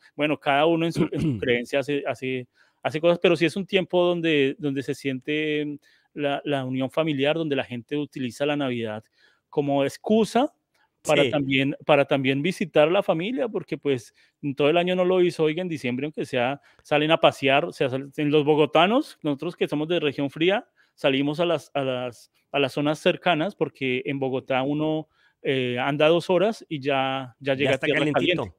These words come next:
Speaker 2: Ya ti-,
Speaker 1: Ajá.
Speaker 2: sí, bajas, ¿no? Porque bajas.
Speaker 1: Sí,
Speaker 2: Creo
Speaker 1: sí,
Speaker 2: que
Speaker 1: sí.
Speaker 2: Bogotá está arriba y
Speaker 1: Bogotá es una
Speaker 2: bajas.
Speaker 1: monta-, está en una montaña, está encima de una montaña. Entonces,
Speaker 2: Sí.
Speaker 1: cuando llegamos ya a tierra caliente, eso los bogotanos se, se notan, porque los bogotanos es el que usa chancletas con medias.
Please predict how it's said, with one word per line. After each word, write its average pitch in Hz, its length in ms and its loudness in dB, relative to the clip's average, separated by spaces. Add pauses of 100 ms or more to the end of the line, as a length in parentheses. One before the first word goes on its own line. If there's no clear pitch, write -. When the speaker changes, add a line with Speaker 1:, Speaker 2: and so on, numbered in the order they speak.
(120)
Speaker 2:
Ya 123 200 -6
ti-, 131 160 -4
Speaker 1:
Ajá. 190 120 -6
Speaker 2:
sí, 135 420 -2
bajas, 185 360 2
¿no? 151 260 -2
Porque 151 320 -6
bajas. 170 480 -2 (340)
Speaker 1:
Sí, - 180 2
Speaker 2:
Creo 170 120 2
Speaker 1:
sí, 151 60 -2
Speaker 2:
que 190 80 -4
Speaker 1:
sí. 180 40 2
Speaker 2:
Bogotá 165 300 -2
está 165 160 -8
arriba 180 380 -2
y - 20 4 (140)
Speaker 1:
Bogotá 147 60 0
es 139 60 -2
una 170 120 4
Speaker 2:
bajas. 156 200 -2
Speaker 1:
monta-, 185 160 2
está 151 140 -8
en 139 80 0
una 147 140 -2
montaña, 160 320 -2
está 143 160 -8
encima 147 240 -6
de - 20 -2
una 160 120 -2
montaña. 165 360 -6 (280)
Entonces, 143 180 -4
Speaker 2:
Sí. 117 40 -4
Speaker 1:
cuando 170 220 2
llegamos 156 400 4
ya 185 80 6
a 180 60 4
tierra 180 260 2
caliente, 180 560 0 (240)
eso 143 300 0
los 156 160 2
bogotanos 135 520 0
se, 151 140 -4
se 147 140 -4
notan, 135 320 -4
porque 120 200 -8
los 123 120 -2
bogotanos 123 480 -2
es 151 60 -8
el 160 100 -8
que 165 100 -6
usa 131 220 -2
chancletas 135 560 -2
con 135 200 -2
medias. 120 540 -4